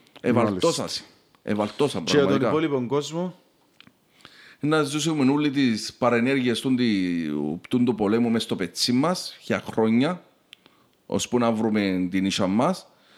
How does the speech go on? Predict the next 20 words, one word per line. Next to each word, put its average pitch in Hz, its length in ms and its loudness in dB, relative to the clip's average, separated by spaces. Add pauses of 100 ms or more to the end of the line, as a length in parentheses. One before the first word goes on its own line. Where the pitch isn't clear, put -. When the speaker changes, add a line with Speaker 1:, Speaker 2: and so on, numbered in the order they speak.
(200)
Speaker 1:
και - 120 0
μόνοι 143 500 4
κερτισιμοί 123 720 2
να 151 100 0
είναι 151 80 0
οι 151 40 2
Αμερικανοί. 127 520 0 (800)
Speaker 2:
Μάλιστα. 190 260 0 (140)
Speaker 1:
Θα, - 120 -10 (300)
θα 123 180 -2
πελάνουν 127 540 0
στη - 220 -4
λίρα 117 540 2
που 113 100 -2
τα 107 80 2
όπλα 110 260 0
που 110 120 0
να 110 140 2
πουλούν 95 260 -2
δεξιά-αριστερά, 98 1080 -2